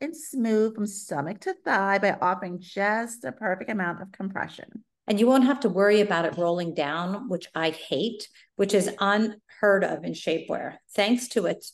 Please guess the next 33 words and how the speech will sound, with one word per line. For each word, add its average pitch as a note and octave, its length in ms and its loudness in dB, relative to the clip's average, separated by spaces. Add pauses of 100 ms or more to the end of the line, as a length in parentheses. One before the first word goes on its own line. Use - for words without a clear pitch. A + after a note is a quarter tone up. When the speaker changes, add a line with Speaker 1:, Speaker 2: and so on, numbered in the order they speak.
Speaker 2:
flexible B3 920 0
boning G3 600 0
that's F#3+ 260 0
hidden F#3+ 360 0
in F#3 100 -4
the F3 100 -2
side E3 520 -6
seams. - 640 -4 (340)
And G#3+ 140 4
it's G#3 200 -2
really A3 240 6
comfy. - 480 -6 (300)
Speaker 1:
It G#3 160 6
is. E3 400 4
And B3+ 100 0
you D#4 80 2
know D4 120 0
what? D4 240 -4
It's A#3+ 180 -6 (400)
when G#3+ 240 -2
you B3 160 -8
wear A3+ 340 -2
something G#3 600 -6
that's D#3+ 260 -6
comfortable G3 960 -6 (260)
and F3 160 -4
you E3+ 120 -2
love E3 260 0
it, G3+ 300 0
you F3 100 -8
feel A3 140 -4
more G#3+ 160 2
confident. G3 680 -6